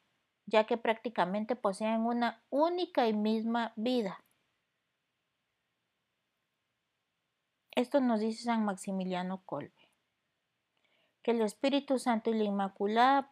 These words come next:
prácticamente pos-, tienen una unidad tal que prácticamente poseen una única y misma vida. Solo pensemos y recordemos que el primer contacto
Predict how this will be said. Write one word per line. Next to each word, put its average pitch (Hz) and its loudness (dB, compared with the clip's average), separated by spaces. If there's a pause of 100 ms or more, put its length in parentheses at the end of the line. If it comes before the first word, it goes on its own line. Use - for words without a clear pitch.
prácticamente 240 0 (100)
pos-, 202 -2 (120)
tienen 254 0
una 277 2
unidad 240 0
tal 262 0
que 277 -2
prácticamente 240 -4
poseen 220 -4
una 226 -4 (240)
única 294 0
y 220 0
misma 220 0
vida. 202 -4 (1700)
Solo 254 0
pensemos 240 -2
y 262 2
recordemos 226 -2
que 240 2 (420)
el 226 0 (180)
primer 247 0
contacto 254 -2